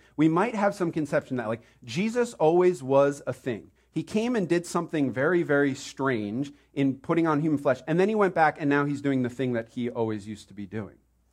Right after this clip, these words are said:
That's just not the picture that the New Testament actually paints about the significance of Jesus' earthly ministry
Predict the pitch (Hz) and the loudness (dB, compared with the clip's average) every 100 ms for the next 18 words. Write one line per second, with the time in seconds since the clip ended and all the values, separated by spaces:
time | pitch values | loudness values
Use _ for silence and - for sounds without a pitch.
0 | _ _ _ _ 170 170 - - 226 - | _ _ _ _ -2 -2 -4 -2 0 -2
1 | 190 170 170 175 143 175 - 208 - 127 | -2 0 0 -2 -8 -8 -8 -10 -8 -6
2 | 113 117 123 123 135 143 120 127 113 120 | -6 -6 -4 -4 -4 -6 -10 -10 -10 -10
3 | 120 - 101 _ 170 127 104 _ _ _ | -10 -12 -16 _ -8 -6 -8 _ _ _
4 | 123 139 - 143 - 147 139 160 247 269 | 0 0 0 -10 -8 -4 0 0 0 -4
5 | 185 139 113 110 - _ _ - 147 117 | -6 -6 -6 -8 -14 _ _ 0 0 0
6 | 156 190 175 160 131 - 190 220 233 - | -6 -6 -6 -8 -8 -6 0 2 0 -8
7 | 233 208 208 190 - - 110 113 | -6 -4 0 -2 -4 -6 -4 -4